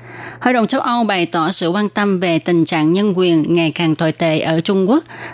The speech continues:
và chỉ trích việc Bắc Kinh bức hại các dân tộc thiểu số ở Tân Cương, Tây Tạng và các đoàn thể tôn giáo.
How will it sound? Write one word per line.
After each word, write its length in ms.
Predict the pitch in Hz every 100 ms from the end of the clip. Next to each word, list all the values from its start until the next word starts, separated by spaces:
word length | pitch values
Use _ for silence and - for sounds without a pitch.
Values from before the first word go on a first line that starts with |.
| -
và 180 | 214
chỉ 160 | 202 262
trích 300 | - 349 -
việc 220 | 185 -
Bắc 260 | - - -
Kinh 260 | 240 233 -
bức 140 | - 330 -
hại 380 | - 185 151 123
các 260 | 233 277
dân 160 | 247 196
tộc 160 | 165 -
thiểu 160 | 160 160
số 460 | - 214 202 285
ở 180 | - 147
Tân 220 | 151 208
Cương, 300 | 202 226 233 226 -
Tây 140 | - 185
Tạng 300 | 175 151 151 - - -
và 260 | - 185 170
các 320 | 170 247 -
đoàn 260 | 185 170 160
thể 220 | 170 131
tôn 220 | - 175
giáo. 340 | 165 170 254